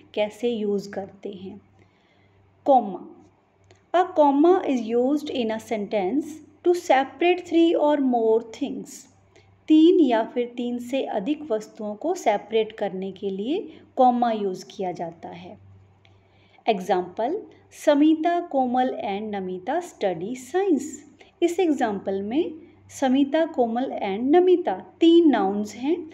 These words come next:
फर्स्ट नाउन के बाद हमने कॉमा ऐड किया है। We can put comma after first noun if we having three nouns।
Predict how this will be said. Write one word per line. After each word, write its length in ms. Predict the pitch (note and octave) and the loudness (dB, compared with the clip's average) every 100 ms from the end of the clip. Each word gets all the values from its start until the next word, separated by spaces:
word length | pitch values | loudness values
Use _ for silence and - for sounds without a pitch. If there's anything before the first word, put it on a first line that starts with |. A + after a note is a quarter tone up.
| - - _ - | -20 -20 _ 2
फर्स्ट 360 | F4 G4 - | 2 2 -2
नाउन 300 | D#4+ C#4+ C4 B3+ | 0 0 -4 -4
के 120 | B3+ | -6
बाद 360 | G3+ F#3 F#3 | -6 -8 -12
हमने 440 | F#3+ G3 F3+ G3+ E4+ - - - _ - | -12 -12 -10 -6 -6 -6 -16 -20 _ -4
कॉमा 560 | G3+ F#3+ G3 D#4+ D#4+ - | -4 -2 -6 -8 -8 -8
ऐड 280 | F#3 F3 E3+ | -8 -8 -14
किया 220 | G3 G3 | -12 -10
है। 280 | - F#3 G3 - _ _ _ _ _ _ _ A3 | -12 -18 -20 -20 _ _ _ _ _ _ _ -6
We 100 | B3+ B3+ | -2 0
can 140 | B3+ B3+ | 0 -2
put 260 | - F4 - - | -4 -4 -4 -6
comma 340 | G#3 F3 F3 C4+ F4 - | -6 -4 -6 -8 -8 -10
after 340 | F3 - - E4 - - _ - | -12 -12 -6 -6 -6 -20 _ 0
first 420 | C#4 A#3 A#3 - G3+ F#3 | 4 4 2 -10 -10 -10
noun 320 | E3+ - F#3 F#3 _ _ _ - | -10 -14 -16 -18 _ _ _ -6
if 140 | C#4 C4+ | -4 -4
we 80 | C4 B3 | -4 -4
having 360 | G3+ E3+ G#3+ F4+ - - _ - | -6 -10 -6 -6 -8 -18 _ -18
three 260 | A3+ B3+ A#3 G3+ | -4 -2 -2 -4
nouns। 400 | E3+ G3 F3+ | -6 -8 -12